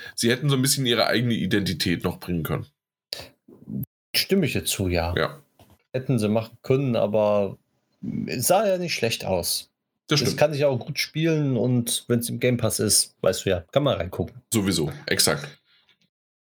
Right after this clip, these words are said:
Speaker 2: Ja.
Speaker 1: Hast du sonst
Speaker 2: So.
Speaker 1: noch was?
Speaker 2: Ähm, pff, außer Monkey Island macht eine Kooperation mit Sea, Sea of Thieves. Ja?
Speaker 1: Sea of Thieves.
Speaker 2: Sea of Thieves, ja, genau das. Ähm,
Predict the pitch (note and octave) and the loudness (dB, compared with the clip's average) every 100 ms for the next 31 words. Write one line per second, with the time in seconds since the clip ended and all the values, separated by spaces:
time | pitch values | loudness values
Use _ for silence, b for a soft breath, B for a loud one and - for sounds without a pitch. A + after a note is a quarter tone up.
0 | _ - - - - _ _ _ _ B | _ -4 -4 -4 -14 _ _ _ _ B
1 | B B _ - - F3+ G#3 F#3 A2+ F#2+ | B B _ 0 2 2 2 0 0 -2
2 | - - _ - B2+ B2 A2+ G#2 - - | -4 -8 _ -2 2 4 2 -2 -10 -12
3 | - - - A#2+ G#2 G#2 A2 G#2+ G2+ G#2+ | -12 -12 -8 -2 0 0 2 2 2 0
4 | A#2 - - A2+ A#2+ G#2 G#2+ - G#2+ A2 | -2 -2 0 2 2 0 -2 -4 -4 -4
5 | - G#2+ G#2 - A2+ G#2+ G2+ - B2+ A2+ | 0 0 0 0 2 2 2 0 2 2
6 | B2+ - D#3 - - D3+ D#3 B2+ - - | 2 0 -2 -4 0 2 2 2 0 0
7 | - A#3+ A#3+ - - - _ _ _ - | 2 2 2 0 -2 -4 _ _ _ 0
8 | - C3 A#2+ B2+ A2 - - _ _ - | 2 0 0 0 2 0 -2 _ _ 0
9 | A#2+ G#2 A#2 A2+ A2+ - F#2+ - _ - | 0 2 0 -2 -2 2 2 0 _ -4
10 | F#2+ F#2 G#2 B2 - B B B - A2 | 0 2 2 2 -2 B B B -2 2
11 | G#2+ G#2+ G2+ | 2 0 -6